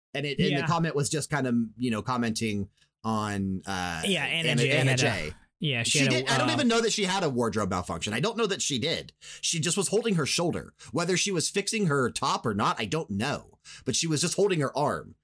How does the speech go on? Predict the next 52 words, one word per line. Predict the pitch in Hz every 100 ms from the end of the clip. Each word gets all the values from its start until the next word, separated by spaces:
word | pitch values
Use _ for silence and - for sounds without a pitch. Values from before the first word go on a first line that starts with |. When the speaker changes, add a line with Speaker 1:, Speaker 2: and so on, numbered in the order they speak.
| _ _
Speaker 1:
And | 131
J | 127 139
R, | 151 165 147 131
you | 120
know, | 127 117
'cause | 143
she | 120 143
had |
just | 120 123
gotten, | 139 123 120
like, | 117 113
a | 110
scuffle | - 143 131
with | 113 -
Brandy. | 113 110 98 - _ _ _ _ _
And, | 110 110 101
uh, | 101 98 90 85 82
J | 123 117
R's | 120 110
like, | 113
"Did | 107
Anna | 117 139 170
Jay | 123 156 165
have | 156
a | 143 117 101 80 73 85
wardrobe | 170 214 214 208
malfunction?" | 220 220 226 233 240 226 - _ _ _ -
And | 127 123 113 110
I, | 127 143
I |
forget | 156 160 180
the | 170 143
exact, | 110 104 139 143 - - -
uh, | 127 120 110 104
verbiage. | 101 135 123 113
He, | 113
I | 123
put | - 240
it | 143
in | 98
Discord. | 95 - 92 87
I | 95
guess | 127
I | 147
could | 110
go | 101
back | 101 101
and | 95 82
look. | 95 87 - -
Speaker 2:
Something | - 160 156 170
about, | 160 147 143 135 -
uh, | 127 123 120 117 117